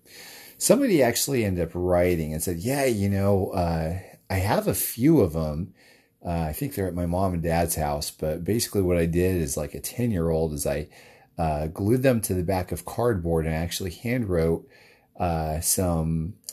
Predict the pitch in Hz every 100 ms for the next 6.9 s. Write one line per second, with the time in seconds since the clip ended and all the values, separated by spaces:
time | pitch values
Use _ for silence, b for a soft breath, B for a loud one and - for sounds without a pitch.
0 | - - 92 - 190 - - - - -
1 | - 73 73 87 - 120 104 - - B
2 | B B 110 110 101 95 - 101 95 87
3 | 82 - 92 87 82 82 92 85 - 78
4 | 85 80 - 80 78 80 _ _ - 95
5 | 80 101 85 - 82 80 78 78 76 -
6 | 78 - - 80 78 82 - 78 -